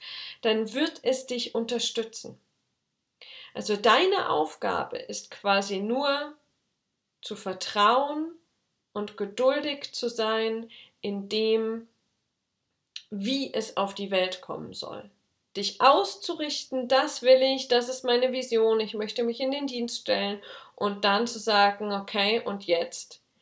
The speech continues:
gehe ich schwanger und lass mir vom Universum zeigen, wann das Baby geboren werden möchte. So geht's. Also, let it be easy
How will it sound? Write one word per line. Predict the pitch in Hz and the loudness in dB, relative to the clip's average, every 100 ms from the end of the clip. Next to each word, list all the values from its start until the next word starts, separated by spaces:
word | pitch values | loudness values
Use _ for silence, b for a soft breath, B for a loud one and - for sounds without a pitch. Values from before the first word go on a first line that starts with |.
| b b b | b b b
gehe | - 196 | -6 -4
ich | - - | -2 -2
schwanger | - 208 190 190 190 226 - - | 0 2 2 4 2 2 -2 -4
und | 214 214 196 | -4 -4 -2
lass | 180 202 | -2 -2
mir | 226 208 208 | -2 0 0
vom | 233 214 | -2 -2
Universum | 226 247 214 180 180 202 196 | 0 0 2 0 0 -4 -6
zeigen, | - 175 180 185 | 0 0 0 -2
wann | 175 175 | -6 -6
das | 175 | -6
Baby | - 180 190 | -4 -4 -4
geboren | 202 196 240 190 | -8 -4 -4 -4
werden | 57 - - _ _ _ _ _ _ _ - | -10 -14 -18 _ _ _ _ _ _ _ -10
möchte. | - - - - _ _ _ _ _ _ _ _ _ _ _ - - _ _ - | -10 -10 -16 -20 _ _ _ _ _ _ _ _ _ _ _ -10 -10 _ _ -8
So | 190 180 | -4 -2
geht's. | 233 285 294 - - _ - | 0 -2 -2 -14 -18 _ -2
Also, | 180 175 190 254 294 453 - - _ B B B B B B | 4 4 8 10 10 10 6 2 _ B B B B B B
let | 202 226 | 6 8
it | 359 359 | 6 4
be | 359 | 4
easy | 311 269 285 277 262 262 269 277 | 4 0 -2 -2 0 2 2 0